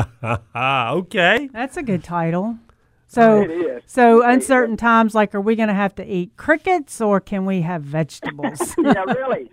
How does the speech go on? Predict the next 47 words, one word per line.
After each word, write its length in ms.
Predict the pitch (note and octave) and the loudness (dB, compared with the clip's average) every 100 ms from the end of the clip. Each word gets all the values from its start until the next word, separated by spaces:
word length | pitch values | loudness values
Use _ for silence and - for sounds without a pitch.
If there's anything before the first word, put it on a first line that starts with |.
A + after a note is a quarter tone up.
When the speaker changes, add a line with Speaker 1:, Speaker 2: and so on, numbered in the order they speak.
| _ | _
Speaker 2:
Right? 480 | A3+ G#3+ A3+ B3 E4 | 2 4 6 4 0
Speaker 1:
And, 240 | A3 G#3+ | -2 0
and, 200 | G#3+ A3 - | 0 -2 -4
and 160 | G3+ G3 | -4 0
then 140 | A#3+ | 0
the 120 | G#3+ | 4
Speaker 3:
Okay. 60 | A3 | 4
Speaker 1:
other 260 | B3 A#3 - _ - - | 4 2 0 _ -20 -6
question, 360 | G#3 F#3+ E3+ | 2 2 0
Jamie, 420 | C#3 E3 E3 D#3+ D3+ | 0 0 2 0 0
is, 340 | D#3 D3 C#3 | 2 2 0
uh, 340 | - D3 C#3 C#3 | -2 -2 0 -2
i-, 40 | - | -6
if 320 | - D#3+ - | -10 -8 -4
someone 300 | F#3+ F#3+ D#3+ | -2 0 0
listening 340 | E3+ - D#3 | 0 -2 -2
and 100 | C3+ | 0
they 140 | B2 C3+ | 0 -2
do 180 | A#2+ F#3 | 0 0
want 220 | F#3 D3 | 0 -2
to 120 | D3 | -4
attend 420 | C3+ - F#3 F#3 | -4 -4 -4 -2
this, 280 | C3 G#2 G#2 | -4 -6 -8
do 160 | - C#3+ | -6 -4
they 200 | E3 G#3+ | -2 -2
need 240 | A3 G#3+ | -4 -6
to 80 | E3 | -6
make 220 | D3+ D3+ | -4 -4
a 40 | |
reservation 880 | C#3+ D3 C3+ A#2 E3 G#3+ - A#3+ A#3 | -2 -2 0 0 0 -2 -2 -2 0
or 100 | F#3 | -2
can 180 | C#3 D#3+ | -2 0
they 100 | D#3+ | -2
just 220 | C#3+ D#3 | -2 -2
Speaker 3:
No, 60 | E3+ | 0
Speaker 1:
show 140 | F3 | 2
Speaker 3:
no, 80 | D3+ | 4
Speaker 1:
up? 140 | B2+ | 2
Speaker 3:
no, 100 | C#3 | 0
no. 280 | C3+ B2 A#2+ - _ - | -6 -6 -8 -12 _ -4
They 140 | D#3+ | -4
can 200 | F#3+ D#3 | -4 -8
come 200 | C#3+ D3 | -4 -2
up 120 | D3 C#3+ | -2 -4
and 120 | C3 - | -10 -6
show 200 | C#3 B2+ | -2 -2
it 140 | B2 | -4